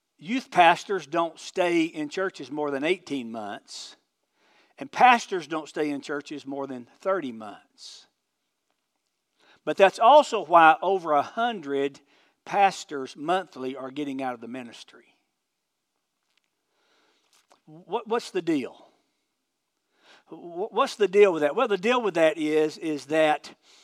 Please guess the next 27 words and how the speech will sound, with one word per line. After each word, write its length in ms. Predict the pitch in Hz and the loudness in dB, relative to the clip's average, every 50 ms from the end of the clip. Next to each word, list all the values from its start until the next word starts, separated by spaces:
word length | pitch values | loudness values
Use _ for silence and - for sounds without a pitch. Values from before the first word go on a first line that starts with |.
| _ _ - | _ _ -4
there 100 | 185 202 | -2 -2
are 60 | 220 | -2
some 180 | 196 - - 170 | -2 -4 -8 -8
things 280 | - 214 214 226 202 - | -6 -6 -6 -4 -4 -2
that 100 | 185 160 | -2 -2
have 80 | 143 | 0
happened 400 | - 180 190 185 - 180 170 165 | 4 4 4 4 4 0 -8 -6
in 120 | 156 147 143 | -6 -6 -6
the 60 | 139 | -8
church. 320 | - - 180 160 147 - | -8 -6 -6 -6 -4 -2
And 80 | 156 160 | -2 0
I, 120 | 175 180 | 2 2
I, 40 | 202 | 2
I 120 | 233 226 226 | 2 2 0
want 140 | 285 269 196 | 0 0 0
to 60 | 185 | 0
read 160 | 190 185 165 | 0 -2 -2
this 180 | 160 147 - - | -4 -6 -6 -8
quote 260 | - 170 165 151 - | -8 -8 -8 -8 -6
to 100 | 147 139 | -8 -6
you. 140 | 123 131 151 | -2 0 0
I, 280 | 175 156 170 190 180 | 0 0 -2 -4 -6
I 20 | 170 | -6
think 180 | - 208 190 | -6 -8 -8
it's 100 | 220 - | -8 -10
so 140 | - 170 151 | -10 -10 -10
important. 400 | 139 123 - 139 135 120 110 | -10 -10 -12 -12 -12 -12 -14